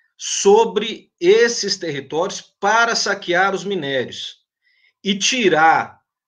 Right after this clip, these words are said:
dessa gente o controle sobre a mineração, o controle sobre a sua própria riqueza, e quem irá deter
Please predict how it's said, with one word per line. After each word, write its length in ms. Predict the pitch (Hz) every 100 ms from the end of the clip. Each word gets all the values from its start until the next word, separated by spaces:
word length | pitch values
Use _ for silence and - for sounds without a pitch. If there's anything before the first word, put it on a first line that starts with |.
| _
dessa 680 | 117 117 170 254 240 - 156
gente 720 | 120 143 196 180 - - - _ _ _ -
o 160 | 170
controle 720 | 175 220 208 208 156 196 226
sobre 640 | 226 - 190 196 240 208 226
a 60 |
mineração, 760 | 220 190 156 131 - 113 98 _ _ _
o 80 | 123
controle 400 | 170 170 190 190
sobre 360 | - 233 233
a 40 | 214
sua 400 | - 220 202 -
própria 440 | 214 262 254 226
riqueza, 680 | 175 - 147 170 208 247 247 _ _ _ _ _ _
e 100 | 202
quem 420 | 196 - 254 294 269
irá 260 | 185 185
deter 680 | 170 151 - - 151 117